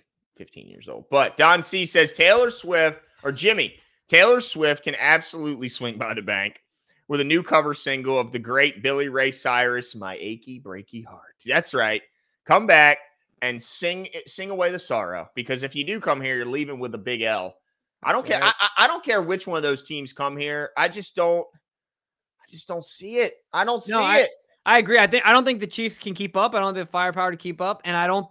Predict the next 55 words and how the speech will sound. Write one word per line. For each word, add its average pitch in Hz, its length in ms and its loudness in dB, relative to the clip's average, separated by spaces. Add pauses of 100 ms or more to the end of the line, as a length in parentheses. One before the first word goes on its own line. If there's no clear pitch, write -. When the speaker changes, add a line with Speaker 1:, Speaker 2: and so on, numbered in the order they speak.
Speaker 2:
I 180 120 2
think 190 240 -6
the 185 80 -6
Bills, 185 340 -2
we, 165 220 -8
we 165 120 -8
can 165 100 -10
turn 175 160 -2
them 165 100 -8
over. 170 320 -8 (380)
Speaker 1:
Mm-hmm. 92 480 -14
Speaker 2:
I 170 60 -2
think 185 160 -6
they 185 100 -4
get 175 100 -4
in 170 80 -10
some 170 160 -8
trouble. 185 320 0
I 170 80 6
think 160 140 -10
Alex 170 280 -4
tries 170 160 -6
to 165 40 -20
play 165 160 -6
too 165 140 -10
much 160 180 -8
hero 180 240 -4
ball. 160 220 -4
You 151 80 -8
do 165 80 -8
that 170 100 -4
against 156 240 -8
his 143 100 -16
defense, 156 420 -8
it - 40 -20
turns 147 220 -8
into 139 120 -10
problems. 135 500 -6 (540)
Speaker 1:
No 98 180 -10
doubt. 87 380 -8
No 98 140 -10
doubt. 110 160 0
And, 175 120 0
and 214 220 -6
the 220 60 -2
fact 247 260 -2
that 185 140 -12
this, 170 220 -8
this 147 300 -10
offense 139 540 -4
or 120 120 -4
this 123 180 -10
team 135 280 -8
in 117 80 -8
general 117 420 -6